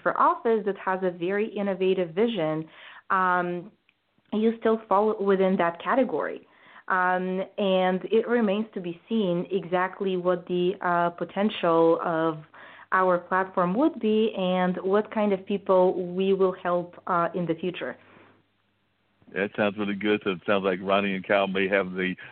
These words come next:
Speaker 2: opportunity to do it. It sounds like maybe not this year, which is when Ronnie will be running, but Cal's campaign doesn't come up till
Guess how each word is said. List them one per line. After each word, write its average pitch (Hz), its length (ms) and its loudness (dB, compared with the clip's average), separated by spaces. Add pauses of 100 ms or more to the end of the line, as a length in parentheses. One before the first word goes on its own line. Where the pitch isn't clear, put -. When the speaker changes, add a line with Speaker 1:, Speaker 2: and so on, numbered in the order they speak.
(140)
Speaker 2:
opportunity 110 420 0
to 104 80 0
do 107 240 2
it. 113 160 4
It 101 120 -6
sounds 101 220 2
like 95 140 2
maybe 104 280 2
not 101 220 0
this 113 220 0
year, 107 120 2
which 101 160 -4
is 98 140 -4
when 98 320 -2 (240)
Ronnie 113 300 0
will 98 100 -10
be 95 160 -6
running, 95 320 -2
but 90 160 -6
Cal's 107 300 2 (100)
campaign 101 380 -2
doesn't 98 280 0
come 101 140 0
up 101 180 2
till 98 200 0